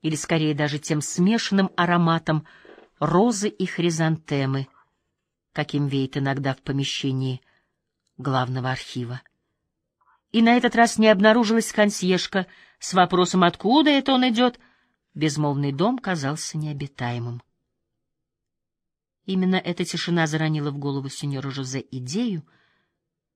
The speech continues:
дерзновений которой не бывало ещё в его жизни. «А если я останусь здесь? Проведу ночь в её постели, никто ведь этого не узнает.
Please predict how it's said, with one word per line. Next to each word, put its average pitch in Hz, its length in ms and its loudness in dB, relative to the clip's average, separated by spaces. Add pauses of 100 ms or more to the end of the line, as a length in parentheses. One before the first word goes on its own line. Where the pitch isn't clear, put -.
(180)
дерзновений 139 840 -4
которой 202 680 -6 (580)
не 165 260 2
бывало 143 720 0 (800)
ещё 127 480 -6
в 113 40 -12
его 120 280 -6
жизни. 123 520 -8 (1600)
«А - 80 -12
если 208 320 -6
я 214 160 -4
останусь 180 500 -4
здесь? 123 420 -10 (1300)
Проведу 202 380 2
ночь 240 260 2
в 196 60 -2
её 226 300 2
постели, 185 600 0
никто 190 300 -2
ведь 254 180 -4
этого 262 240 -4
не 262 140 -2
узнает. 185 580 0